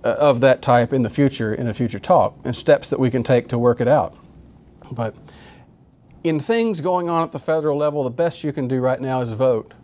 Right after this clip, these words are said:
in many cases. And that vote is one vote among a couple hundred million.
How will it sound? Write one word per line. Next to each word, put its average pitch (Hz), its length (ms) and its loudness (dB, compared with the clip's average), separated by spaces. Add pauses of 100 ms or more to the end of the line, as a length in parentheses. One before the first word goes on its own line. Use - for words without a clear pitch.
(320)
in 131 140 0
many 139 180 2
cases. - 640 -2 (520)
And 135 280 0
that 156 160 2
vote 156 240 2
is 120 100 -2
one 143 240 2
vote 143 220 2
among 135 240 0
a 123 40 -4
couple 135 300 0
hundred 120 320 -4
million. 156 580 0